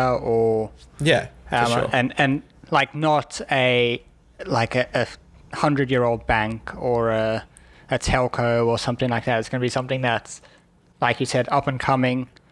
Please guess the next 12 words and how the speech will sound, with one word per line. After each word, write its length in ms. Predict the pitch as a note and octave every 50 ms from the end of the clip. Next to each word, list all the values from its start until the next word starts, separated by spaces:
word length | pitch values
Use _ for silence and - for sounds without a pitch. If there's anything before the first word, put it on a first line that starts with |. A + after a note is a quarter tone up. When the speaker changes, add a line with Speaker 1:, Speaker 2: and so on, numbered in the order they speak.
| _ _ _ _ _ -
Speaker 1:
um, 340 | B2 A#2 A2+ A#2 A2+ A#2 B2
and 240 | B2 A#2+ A#2+ A#2+
that's 300 | B2 A#2+ A#2 A#2 - - -
sort 180 | - - A#2+ A#2
of 280 | A2 A2 A2+ B2+ - - -
growing 440 | - C#3 B2+ A#2+ A#2 A#2 A#2 A#2+ A#2+
at 240 | A#2 A2 A2 G#2+ - - _ _ _ -
huge 600 | - - - - - - - C3 A#2+ A#2 A2+ -
rates 320 | B2+ A#2 A2+ A2+ - - -
every 160 | A2 B2 D3+
Speaker 2:
Yeah. 160 | C#3+ A2+ -
Speaker 1:
year. 180 | - - -